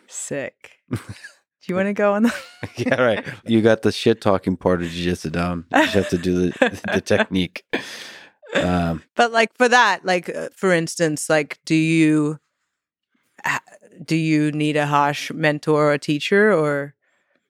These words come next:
Speaker 2: Yeah, but you, like, you said it really beautifully. Like, there's a, to, to me, I agree. There's a difference between sport and art.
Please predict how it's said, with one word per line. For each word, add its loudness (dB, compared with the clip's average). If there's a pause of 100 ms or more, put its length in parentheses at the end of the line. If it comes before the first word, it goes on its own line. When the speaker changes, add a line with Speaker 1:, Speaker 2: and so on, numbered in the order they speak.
(200)
Speaker 2:
Yeah, 2 (160)
but 0
you, -2
like, -2
you -2
said 2
it -2
really -6
beautifully. -12
Like, -14 (100)
there's -4
a, -8 (440)
to, -6 (120)
to 0
me, 4
I 0
agree. -2
There's -4
a -6
difference -4
between -8
sport -6 (500)
and -10
art. -8